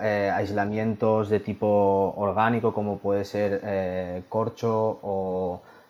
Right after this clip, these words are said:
eh, material reutilizable, como puede ser la lana de roca para el aislamiento de las viviendas. Entonces, hay una serie de tendencias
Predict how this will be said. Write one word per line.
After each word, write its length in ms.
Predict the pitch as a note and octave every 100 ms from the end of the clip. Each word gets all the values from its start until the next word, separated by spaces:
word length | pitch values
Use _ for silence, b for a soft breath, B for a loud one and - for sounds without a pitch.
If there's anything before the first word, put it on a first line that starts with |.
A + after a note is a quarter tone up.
| _
eh, 400 | - G2+ F#2+ F2+ E2
material 640 | G2+ G2+ G2 G#2 G2+ G2+ -
reutilizable, 800 | G2 G#2 G2 F#2 F#2+ A#2+ B2+ B2
como 220 | A2+ G2+
puede 180 | G2 G2
ser 160 | - G2+
la 140 | F#2+
lana 320 | F#2 G2 F#2
de 80 | F2
roca 380 | E2+ A#2 A2 G2+
para 260 | G2+ F#2+ F2+
el 60 |
aislamiento 500 | F2+ F#2 F#2 F#2+ F#2+
de 80 | F#2+
las 120 | F#2+
viviendas. 580 | F#2 F#2 A2 G2 F#2 -
Entonces, 420 | C3+ A2+ A#2+ A#2 - -
hay 180 | A#2 B2
una 180 | C3+ C3
serie 240 | C3 C3
de 60 | C3
tendencias 720 | A2+ A2+ B2+ C3 C3+ C#3